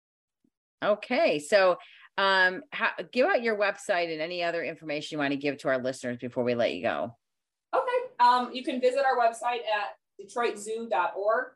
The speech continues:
Speaker 2: Uh, all the information is on there for any of our upcoming events, contact information, any of that. Um, you can check out our education programs. Everything is on the website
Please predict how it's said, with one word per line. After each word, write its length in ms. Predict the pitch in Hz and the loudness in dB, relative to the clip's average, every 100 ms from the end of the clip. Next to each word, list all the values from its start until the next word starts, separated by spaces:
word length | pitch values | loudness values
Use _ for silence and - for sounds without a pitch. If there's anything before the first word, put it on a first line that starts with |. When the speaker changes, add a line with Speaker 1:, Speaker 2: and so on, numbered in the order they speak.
| _ _ | _ _
Speaker 2:
Uh, 120 | 170 170 | -2 0
all 160 | 190 214 | 2 2
the 80 | |
information 520 | 214 214 226 208 202 202 | 0 -4 -10 -12 -12 -12
is 80 | |
on 160 | 190 185 | -6 -6
there 220 | 185 190 - | -4 -6 -6
for 140 | - - | -8 -6
any 240 | 208 220 226 | -6 -2 0
of 120 | 220 | 0
our 160 | - | 0
upcoming 420 | 190 - 180 370 - | -4 -8 -14 -6 -6
events, 540 | - 349 208 311 - _ | -4 -8 -10 -12 -16 _
contact 360 | 214 226 214 214 | -10 -4 -4 -4
information, 560 | 214 208 202 202 208 170 | -12 -16 -16 -16 -18 -18
any 180 | 190 202 | -14 -12
of 100 | 190 | -10
that. 340 | 175 170 165 165 - | -6 -4 -4 -8 -10
Um, 380 | 165 156 143 - - _ _ _ _ _ _ _ _ _ _ _ _ _ _ _ | -8 -8 -8 -12 -20 _ _ _ _ _ _ _ _ _ _ _ _ _ _ _
you 100 | 190 | -10
can 260 | 208 185 175 - - | -6 -6 -6 -12 -14
check 240 | - 214 | -10 -4
out 80 | 208 | -2
our 100 | 180 | 0
education 840 | 170 160 - 180 180 240 226 226 226 | -4 -6 -12 -10 -10 -8 -8 -10 -6
programs. 580 | 240 233 233 233 247 - | -6 -4 -4 -4 -6 -6
Everything 380 | 170 196 226 226 | -6 -6 -8 -14
is 100 | 208 | -14
on 140 | 175 190 | -14 -12
the 80 | |
website 520 | 180 170 170 - 175 | -4 -2 -2 -6 -8